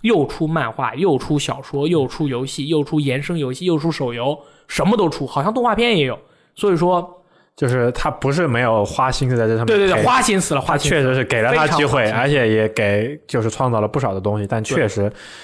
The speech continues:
Speaker 2: 一个游戏卖得不好，那就没办法，开发商总不能亏，亏本的去推，推这个玩意儿。
Speaker 1: 对，而且我以现在的一个产业角度的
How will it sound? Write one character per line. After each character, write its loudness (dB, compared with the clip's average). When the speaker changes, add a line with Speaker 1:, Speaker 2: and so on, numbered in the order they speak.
Speaker 2:
一 2
个 2
游 2
戏 2
卖 2
得 2
不 2
好， -4
那 -2
就 -10
没 -2
办 2
法， 2
开 0
发 2
商 0
总 0
不 0
能 0
亏， -2
亏 0
本 2
的 -4
去 -4
推， 0
推 0
这 2
个 2
玩 -4
意 -8
儿。 -6
Speaker 1:
对， 0
而 2
且 2
我 2
以 0
现 -2
在 0
的 -4
一 -10
个 -2
产 -10
业 0
角 -6
度 -6
的 -4